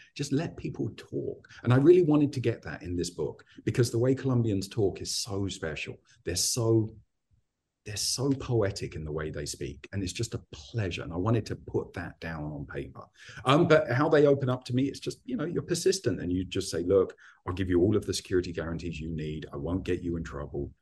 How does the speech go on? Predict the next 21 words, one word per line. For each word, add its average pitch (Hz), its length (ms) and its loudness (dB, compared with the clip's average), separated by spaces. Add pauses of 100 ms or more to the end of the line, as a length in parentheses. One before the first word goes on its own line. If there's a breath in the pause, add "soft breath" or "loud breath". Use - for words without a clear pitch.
(300)
Um, 80 400 -6 (760)
and 95 160 0
you 101 120 2
make 98 240 0
sure 98 240 2
you 98 140 -2
stick - 320 -2
to 73 100 -8
that. - 160 -12 (120)
And 87 240 -6
I 87 180 -4 (100)
always 90 260 2
tell 87 180 0
people 87 300 -4
in 85 100 -6
Colombia, 82 380 -2
I've 67 160 -12
been 76 140 -8
doing 87 200 2
it 85 160 -4
for 73 160 -8